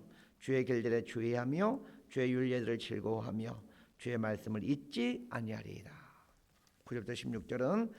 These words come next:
두 번째 알파벳인 베트라는 글자로 시작된 단어로 시작하고 있습니다. 구 절은 무엇으로라는 단어인 마라는 글자로 시작하고 있습니다. 마라는 단어의 첫 글자가 베트라는 알파벳입니다.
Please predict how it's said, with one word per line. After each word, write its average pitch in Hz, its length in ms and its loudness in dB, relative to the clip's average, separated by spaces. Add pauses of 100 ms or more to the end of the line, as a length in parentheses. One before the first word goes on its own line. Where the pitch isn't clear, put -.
(280)
두 139 100 -4
번째 147 280 4
알파벳인 127 680 0
베트라는 - 760 -6
글자로 143 720 0 (180)
시작된 135 320 -2
단어로 117 360 -2
시작하고 - 400 -6
있습니다. 82 360 -10 (680)
구 135 140 -2
절은 127 320 6
무엇으로라는 170 1000 6
단어인 135 500 2 (120)
마라는 127 720 2
글자로 127 240 -2
시작하고 110 380 -6
있습니다. 92 340 -10
마라는 120 400 -2
단어의 107 240 -4
첫 - 160 -12
글자가 165 520 0 (420)
베트라는 135 440 -4
알파벳입니다. - 720 -10